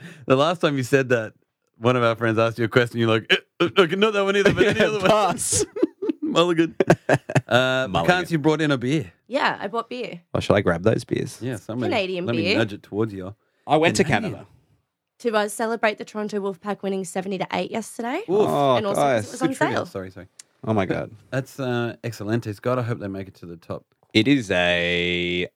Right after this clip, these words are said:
Speaker 2: Molson's Canadian. Molson Canadian also sponsors Player of the Week for N H L.
Speaker 1: Oh.
Speaker 2: As, you know, Mol-
Speaker 1: God damn, it's a great sports podcast.
Speaker 2: Who's your
Speaker 1: Good on
Speaker 2: Molson's Canadian Player of the Week? And the Saint Louis Blues just won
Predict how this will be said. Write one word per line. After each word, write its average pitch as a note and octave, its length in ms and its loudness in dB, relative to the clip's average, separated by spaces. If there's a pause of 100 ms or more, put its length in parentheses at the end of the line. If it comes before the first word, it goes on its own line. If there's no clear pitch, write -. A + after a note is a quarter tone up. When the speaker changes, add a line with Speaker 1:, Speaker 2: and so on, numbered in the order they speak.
(480)
Speaker 2:
Molson's F2 440 -4
Canadian. F2+ 580 -4 (180)
Molson F#2+ 260 -2
Canadian F#2 320 -2
also F2+ 220 -6
sponsors E2+ 340 -8
Player F2 300 -2
of E2 80 -12
the E2 80 -8
Week D#2+ 200 -12
for - 80 -20
N F2+ 120 -12
H E2 200 -8
L. G#2 240 0 (320)
Speaker 1:
Oh. C3 260 0 (580)
Speaker 2:
As, - 320 -4 (160)
you E2+ 60 -4
know, - 60 -4
Mol- G2+ 140 0
Speaker 1:
God G2+ 220 2
damn, C4 180 2
it's G#3+ 80 -6
a A#3 60 0
great F3+ 260 2
sports G#3+ 380 2
podcast. E3 560 4
Speaker 2:
Who's A#2+ 260 4
your C3+ 80 4
Speaker 1:
Good B2+ 60 4
on B2+ 100 4
Speaker 2:
Molson's B2+ 180 -2
Canadian B2 600 4
Player C3 220 4
of B2 60 0
the C3 60 0
Week? C3 240 4
And C3 180 4
the B2 140 0
Saint C#3 180 4
Louis C3+ 200 4
Blues B2 240 2
just A#2 160 -2
won A#2+ 560 2